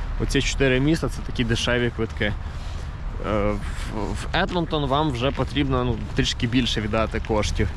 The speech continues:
Все залежить, звісно, від дат, від того всього, але коли ми дивилися квитки, е, дешевше за Вінніпег було тільки Торонто і Калгарі. Все. Квебек навіть був дорожче, хоча він, типу, ближче до Європи.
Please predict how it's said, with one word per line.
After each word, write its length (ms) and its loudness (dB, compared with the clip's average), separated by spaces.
Все 240 4
залежить, 420 4
звісно, 340 0
від 220 0
дат, 440 2
від 100 -2
того 300 2
всього, 540 2
але 400 2
коли 180 6
ми 120 4
дивилися 480 2
квитки, 540 2
е, 180 4
дешевше 580 2
за 120 2
Вінніпег 520 2
було 260 4
тільки 320 0
Торонто 480 2
і 140 0
Калгарі. 580 2
Все. 340 0
Квебек 380 2
навіть 240 0
був 180 0
дорожче, 400 0
хоча 280 0
він, 120 2
типу, 220 0
ближче 320 0
до 100 2
Європи. 420 2